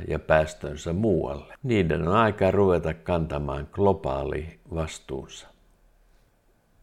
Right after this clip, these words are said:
Siis tulevan hallituksen intohimo ei näyttäisi olevan kovinkaan korkealla elinolojemme turvaamisessa.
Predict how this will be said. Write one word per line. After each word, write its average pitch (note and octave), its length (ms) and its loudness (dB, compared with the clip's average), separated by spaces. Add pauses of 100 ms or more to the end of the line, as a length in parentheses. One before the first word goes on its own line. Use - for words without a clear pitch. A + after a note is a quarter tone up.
(2250)
Siis - 280 0
tulevan A#2+ 560 6
hallituksen A2+ 760 2
intohimo D#2+ 720 0 (300)
ei G2+ 200 0
näyttäisi F2+ 600 -2
olevan E2 400 0
kovinkaan D2+ 580 -2
korkealla C#2+ 720 -4 (540)
elinolojemme D2 1120 0
turvaamisessa. C2+ 1000 -4